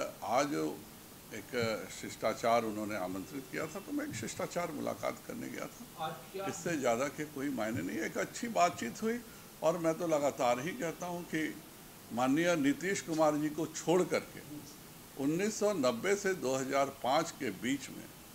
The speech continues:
Speaker 1: जिन्होंने भी लड़ाई लड़ी है, वह किसी हालत में फिर से लालू यादव जी की गोद में नहीं जा सकते हैं। और अगर उस तरह का कोई भी माननीय नेतागण इस तरह का कोई कदम उठाते हैं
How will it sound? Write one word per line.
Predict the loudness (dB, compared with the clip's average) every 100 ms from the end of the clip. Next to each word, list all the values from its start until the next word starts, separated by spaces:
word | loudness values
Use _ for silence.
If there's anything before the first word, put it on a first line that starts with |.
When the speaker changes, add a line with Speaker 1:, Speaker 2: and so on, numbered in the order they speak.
| -18 -18 -18 -14 -6
Speaker 1:
जिन्होंने | 2 2 4 2 4 4 2
भी | 2 0 0 -4 -6 0
लड़ाई | 4 6 6
लड़ी | 4 2 2 0
है, | 0
वह | -2 -4
किसी | -6 -10 -6 -4
हालत | -4 -2 0 0 -2
में | -2 -2 -2
फिर | -2 -2
से | -2 -4
लालू | -2 -2 0 0
यादव | 0 0 -2
जी | -2
की | -4
गोद | -8 -6 -6 -4
में | -6
नहीं | -4 -4 0
जा | 0
सकते | 0 -4 -12 -12
हैं। | -12 -14 -16 -16 -18 -16 -16 -8
और | 0 0
अगर | 2 4
उस | 4 2
तरह | 0 -2
का | 0 -2
कोई | -2 0 0
भी | 0 0 0 -2 -8 -14 -16 -14 -14 -14 -16 -10 -4
माननीय | 0 2 2 4 4 4 2 -4 -12 -16 -16 -8
नेतागण | -2 -2 4 4 6 0 0
इस | -6 -6
तरह | -4
का | -4 -4
कोई | -6 -4 -2 -4 -4 -4
कदम | -2 -2 0
उठाते | -2 -2 -4 -4 -2
हैं | -2 -4 -8